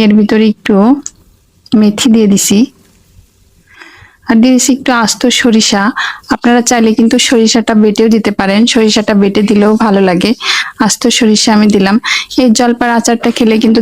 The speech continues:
যাদের মুখে রুচি নাই তাদের রুচি বাড়বে, যাদের ঠান্ডা লাগে বা ঠান্ডা লাগছে তাদের জন্য অনেক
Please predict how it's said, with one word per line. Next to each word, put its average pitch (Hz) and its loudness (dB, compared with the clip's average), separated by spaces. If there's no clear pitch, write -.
যাদের 208 0
মুখে 220 0
রুচি 202 0
নাই 190 0
তাদের 196 2
রুচি 196 0
বাড়বে, 190 0
যাদের 208 2
ঠান্ডা 208 0
লাগে 190 2
বা 214 0
ঠান্ডা 208 2
লাগছে 202 -2
তাদের 202 2
জন্য 202 2
অনেক 208 0